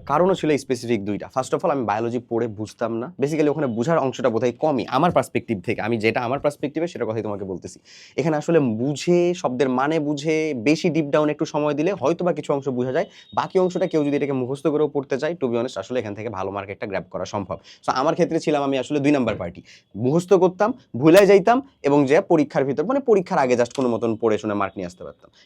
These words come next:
কেমন হতো যদি exactly বায়োলজির কোন সাবজেক্টের, কোন চ্যাপ্টারের, কোন টপিকের under-এ কী কী পড়া লাগবে, তার সুন্দর একটা নোট থাকতো।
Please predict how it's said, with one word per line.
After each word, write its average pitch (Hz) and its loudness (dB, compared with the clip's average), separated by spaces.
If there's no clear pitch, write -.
কেমন 180 2
হতো 139 2
যদি 120 -4
exactly 139 -2
বায়োলজির 120 0
কোন 175 0
সাবজেক্টের, 131 -4
কোন 135 0
চ্যাপ্টারের, 117 -4
কোন 175 0
টপিকের 156 0
under-এ 120 -2
কী 190 -4
কী 196 -2
পড়া 190 6
লাগবে, 110 -4
তার 120 -6
সুন্দর 185 2
একটা 110 -8
নোট 98 -6
থাকতো। 90 -10